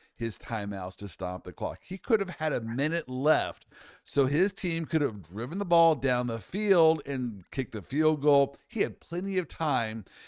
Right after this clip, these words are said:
In fact, a timeout was made there, and it was the Chiefs that called the, the timeout. I'm going, "Why would the Chiefs call a timeout there? That's absolutely stupid. We want that clock to run down so San Fran doesn't get the ball." I don't get the decision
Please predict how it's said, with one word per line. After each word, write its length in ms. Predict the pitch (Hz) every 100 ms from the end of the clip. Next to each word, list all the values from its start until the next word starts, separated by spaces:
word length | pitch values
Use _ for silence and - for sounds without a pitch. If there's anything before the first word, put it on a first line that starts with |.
| -
In 80 | 131
fact, 180 | 180
a 60 | 139
timeout 500 | - 220 285 277 175
was 180 | 139 107
made 240 | 165 208
there, 100 | 131
and 80 | 127
it 20 |
was 100 | 139
the 80 | 147
Chiefs 440 | - - 311 269
that 100 | 165 -
called 320 | 147 120 110
the, 140 | 107
the 180 | 107 104
timeout. 460 | 98 123 110 101 82
I'm 180 | - 190
going, 320 | 208 190 139 - - _ _ _ _ 131 120 127
"Why 380 | 165 220 262
would 180 | 233 196
the 100 | 170
Chiefs 280 | - 165 170
call 220 | - 151 143
a 40 |
timeout 400 | - 139 139 131
there? 100 | 113
That's 220 | 160 170 -
absolutely 640 | 165 196 190 - 165 156 135
stupid. 920 | - - - 208 262 - 120 117 127 - - -
We 140 | 196
want 260 | 185 220 226
that 160 | 190
clock 380 | - 165 160 156
to 100 | 147
run 320 | 131 131 117 107
down 440 | 185 175 151 147 - _
so 160 | - 151
San 300 | 156 143 135
Fran 400 | 139 135 139 113
doesn't 420 | 113 117 117 110
get 220 | 90 104
the 80 | 104
ball." 320 | 92 117 95 -
I 120 | 113
don't 340 | 160 202 208
get 180 | 175 180
the 100 | 180
decision 640 | 147 - 139 120 120 117